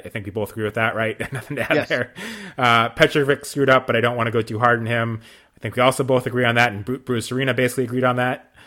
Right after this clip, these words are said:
Speaker 2: Mm-hmm.
Speaker 1: Um, last year, it seemed like we always believed we could win when down. This year, we're ready to fold. Also, I'd say we agree with that. Good observation, right? <laughs>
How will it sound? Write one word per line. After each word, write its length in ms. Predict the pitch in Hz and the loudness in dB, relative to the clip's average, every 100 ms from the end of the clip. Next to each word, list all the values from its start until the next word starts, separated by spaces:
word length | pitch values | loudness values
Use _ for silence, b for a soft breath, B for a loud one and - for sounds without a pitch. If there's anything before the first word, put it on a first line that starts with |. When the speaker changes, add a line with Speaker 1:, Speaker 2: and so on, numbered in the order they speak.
| B _ | B _
Speaker 2:
Mm-hmm. 120 | 135 117 | -8 -4
Speaker 1:
Um, 520 | 101 98 98 98 104 - _ _ - | -4 -4 -6 -10 -14 -20 _ _ -4
last 380 | 127 147 143 - | 2 4 2 2
year, 220 | 139 127 | 4 4
it 200 | 98 - | 0 -6
seemed 180 | 127 117 | -6 -2
like 160 | 117 | 0
we 120 | 113 113 | -2 0
always 280 | 117 123 | 0 0
believed 300 | 104 117 110 | -2 -4 -4
we 80 | 104 | -6
could 220 | - 143 | -2 -2
win 200 | 120 117 | -2 -4
when 140 | 107 107 | -4 -2
down. 380 | 110 107 107 110 | 0 0 -2 -6
This 260 | 104 117 120 | -8 -6 0
year, 140 | 113 | 2
we're 100 | 107 | 2
ready 200 | 107 101 | 0 -2
to 60 | 95 | -4
fold. 440 | 120 117 110 107 B B B | 0 2 0 -2 B B B
Also, 320 | 147 190 175 139 | 2 4 4 4
I'd 200 | 120 113 | 2 2
say 160 | 120 | 2
we 280 | 117 110 107 - - 143 | 2 -2 -4 -20 -16 -10
agree 220 | 120 117 | -4 -2
with 100 | 110 | 0
that. 200 | 110 107 | -4 -4
Good 120 | 110 | -4
observation, 580 | 104 - 101 98 95 104 | -4 -6 -8 -10 -10 -6
right? 180 | 123 - | -6 -8
<laughs> 120 | - | -12